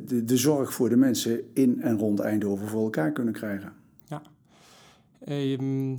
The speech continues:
Speaker 2: we hebben het over het B N A gehad. In het B N A zitten de zorggroepen van, eh, de regio Zuidoost-Brabant. Onder andere D O H en S G E.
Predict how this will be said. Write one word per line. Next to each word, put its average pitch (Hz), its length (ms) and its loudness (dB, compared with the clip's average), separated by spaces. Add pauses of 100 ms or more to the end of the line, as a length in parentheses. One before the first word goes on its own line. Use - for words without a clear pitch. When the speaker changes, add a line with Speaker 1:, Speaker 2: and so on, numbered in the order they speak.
Speaker 2:
we 131 80 -2
hebben 139 180 2
het 147 40 2
over 127 220 0
het 135 240 4
B 127 40 2
N 131 40 2
A 147 200 6
gehad. 170 680 -2 (320)
In 151 180 -4
het 135 100 -2
B 131 60 -2
N 139 200 4
A 123 160 2
zitten 127 280 -2
de 120 100 -4
zorggroepen 156 760 0
van, 156 320 -2
eh, 156 340 -4
de 147 80 -4
regio 151 480 0
Zuidoost-Brabant. 143 1080 -2 (500)
Onder 143 280 0
andere 131 340 2
D 123 60 -2
O 135 200 4
H 131 360 2
en 127 300 -4
S - 80 -4
G - 40 -6
E. 147 400 -2